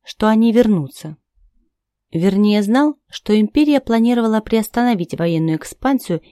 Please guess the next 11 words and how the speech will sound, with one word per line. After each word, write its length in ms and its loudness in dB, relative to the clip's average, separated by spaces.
и 160 -2
перекинуть 540 -2
войска 400 -4
на 100 0
войну 280 -2
с 100 -10
Цоргом, 480 -6
но 200 -2
вагры 340 0
продолжали 560 -2
нападать, 520 -2